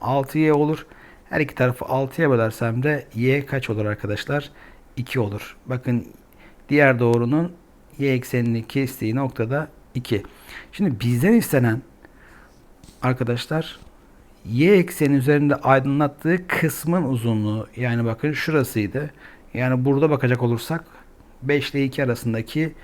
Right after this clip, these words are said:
mesafe kadar bir bölgeyi aydınlatıyor.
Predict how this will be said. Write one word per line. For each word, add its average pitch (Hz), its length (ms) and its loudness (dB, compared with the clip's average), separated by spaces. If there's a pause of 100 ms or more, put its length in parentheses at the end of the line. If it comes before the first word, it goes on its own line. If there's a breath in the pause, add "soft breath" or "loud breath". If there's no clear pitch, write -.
(580 loud breath)
mesafe 139 480 2
kadar 107 380 0
bir 107 180 0 (180)
bölgeyi 104 500 0 (180)
aydınlatıyor. 120 800 0